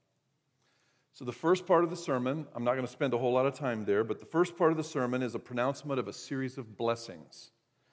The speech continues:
And we call them the Beatitudes. You've heard of the Beatitudes. I know some of you know them by heart. Um, but there's one thing that I wanna point out. I know that we know these things, but I think,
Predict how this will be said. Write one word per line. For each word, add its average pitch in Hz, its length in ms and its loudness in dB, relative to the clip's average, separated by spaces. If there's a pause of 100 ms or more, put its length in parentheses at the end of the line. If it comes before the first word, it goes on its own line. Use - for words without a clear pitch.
(320)
And 107 100 -4
we 143 140 4
call 135 240 6
them 131 140 0
the 131 60 2
Beatitudes. 127 720 0
You've 139 140 -6
heard 139 160 -2
of 113 60 -6
the 107 60 -10
Beatitudes. 92 580 -10
I 110 80 -10
know 110 320 -8
some 113 240 -6
of 107 80 -8
you 107 60 -4
know 107 120 -2
them 104 140 -2
by 101 100 0
heart. 107 400 -2 (840)
Um, 107 380 0 (360)
but 139 180 0 (760)
there's 147 180 4
one 208 240 2
thing 196 200 0
that 160 80 4
I 151 40 8
wanna 147 220 2
point 131 260 -2
out. 90 320 2 (880)
I 165 120 2
know 196 260 4
that 151 160 -2
we 139 160 0
know 147 280 2
these 95 280 -6
things, - 560 -20 (680)
but 123 120 0
I 120 40 0
think, 185 340 -4